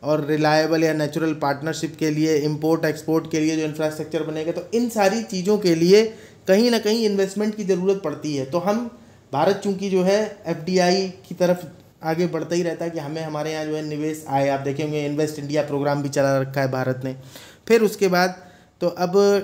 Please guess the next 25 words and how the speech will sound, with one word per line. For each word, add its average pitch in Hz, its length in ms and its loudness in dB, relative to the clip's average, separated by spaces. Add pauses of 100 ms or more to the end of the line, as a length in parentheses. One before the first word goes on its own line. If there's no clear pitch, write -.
(140)
ट्रांजैक्शंस, 180 640 0
जो 185 140 2
फाइनेंशियल 180 480 0
ट्रांजैक्शंस 180 680 0
होते 175 240 0
हैं, 175 140 2
या 170 140 4
फिर 170 140 -2
जैसे 175 220 -2
आप 165 140 2
देखते 165 280 -4
होंगे 170 240 0 (500)
कि 175 220 2
हम 151 200 -4
भारत 165 340 4
है, 131 140 -2
तो 135 120 -6
भारत 139 300 -2
जो 160 120 -4
है 160 140 -4
देशों 156 300 -6
को, 151 80 -6
अभी 156 200 -2
फिलीपींस 160 580 -6
के 156 460 0